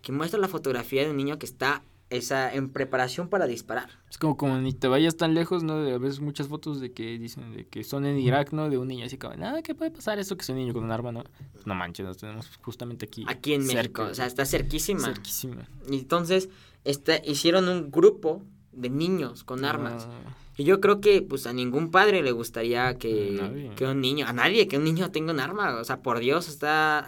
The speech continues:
Speaker 1: ah, por Dios, ¿eh?
Speaker 2: Ujú.
Speaker 1: Eh, o sea, está, está cañoncísimo lo que,
Speaker 2: Sí.
Speaker 1: lo que está sucediendo allá en, en ese lugar, en ese poblado. Y, pues, bueno, eh, básicamente lo que estaban diciendo los, los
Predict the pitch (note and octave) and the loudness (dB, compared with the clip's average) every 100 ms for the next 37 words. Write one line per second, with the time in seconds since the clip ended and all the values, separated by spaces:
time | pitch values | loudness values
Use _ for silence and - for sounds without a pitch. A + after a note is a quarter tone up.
0 | - G#2+ G#2+ G2 F#2+ G2 G#2+ - - B2+ | -6 -6 -6 -6 -8 -10 -12 -16 -14 -10
1 | A2+ C#3+ D#3 D#3 D3 F3+ D#3+ D#3+ F3 F3+ | -2 4 6 6 4 4 4 4 8 10
2 | G3 G3 D3+ E3 E3+ G#3 F3 E3+ F3+ F#3 | 10 8 6 0 2 4 2 0 0 0
3 | F3+ E3+ C#3 - A#2 A2+ A2 G#2+ G#2 - | 0 0 -2 -4 -4 -2 -2 -4 -10 -14
4 | - _ - B2+ B2 - C3+ C3+ C3+ C3+ | -20 _ -10 -8 -8 -6 -2 0 0 0
5 | B2+ B2 G#2 - C3+ C3 B2+ C3+ B2+ B2 | 0 -2 -6 -8 -4 -2 0 0 -2 -2
6 | C3 A#2+ B2 A2+ G#2+ G2 G#2+ A2+ A#2 A2 | -4 -4 -6 -8 -10 -12 -14 -14 -10 -8
7 | A#2+ F#3 - G#2+ G#2+ B2 A2+ G#2+ A2+ A#2+ | -8 -10 -16 -16 -10 -10 -6 -4 -2 -4
8 | D#3 - - - - _ _ - - B2 | -8 -18 -20 -20 -20 _ _ -20 -12 -4
9 | B2 B2 B2 B2 A#2+ A#2 A#2 A2+ E2+ - | 0 0 2 0 0 0 0 -4 -8 -10
10 | B2+ C#3+ D3 B2 G2+ B2+ A#2+ F#2+ C3+ D3+ | -6 -2 -2 -2 -2 -4 -4 -4 -4 -4
11 | C3+ C#3+ C#3+ C#3 - B2 B2+ C3 B2 C#3 | -4 -4 -2 -4 -6 -6 -6 -6 -6 -6
12 | C3+ A#2 F#2+ - G2 G2 G2+ - | -6 -6 -8 -12 -14 -14 -14 -16